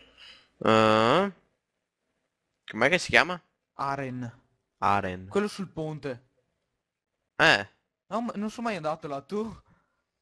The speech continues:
Speaker 1: Ah, ma è, c'è tipo un, una roba, un tronco là.
Speaker 2: Ah, davvero?
Speaker 1: Sì, c'è un tronco che ci passi dentro.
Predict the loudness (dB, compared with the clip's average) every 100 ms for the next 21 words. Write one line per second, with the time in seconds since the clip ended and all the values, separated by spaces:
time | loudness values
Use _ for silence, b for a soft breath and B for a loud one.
0 | _ _ _ -6 -4 2 4 4 2 0
1 | -4 -4 -8 -6 -4 -6 -10 -10 -10 -10
2 | -2 2 2 0 -6 0 0 2 0 0
3 | -2 _ _ _ _ _ -10 -8 -4 -4
4 | -4 -6 _ _ _ -10 -6 -2 -2 4
5 | 4 4 -2 -6 -8 2 2 2 -4 -4
6 | -6 -14